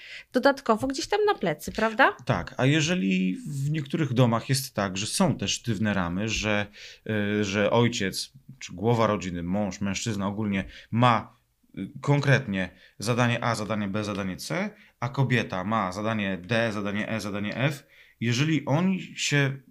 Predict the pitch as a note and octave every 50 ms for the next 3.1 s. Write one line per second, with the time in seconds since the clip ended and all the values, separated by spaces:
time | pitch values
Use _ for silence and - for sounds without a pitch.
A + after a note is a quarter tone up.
0 | - _ - - - D3 D3 C#3 B2+ B2+ B2 B2 - - - - - - C3 B2+
1 | A#2 A2 A#2+ A2 F#2 F#2+ F#2 A2+ B2+ D3+ F3 E3+ E3 C#3 G#2+ A#2+ A#2+ - - B2+
2 | B2 B2 A#2+ A#2+ - - - - C#3+ C#3+ C3+ B2 A#2+ A2 G#2+ G2 F#2 G2 A#2+ D3+
3 | D3 -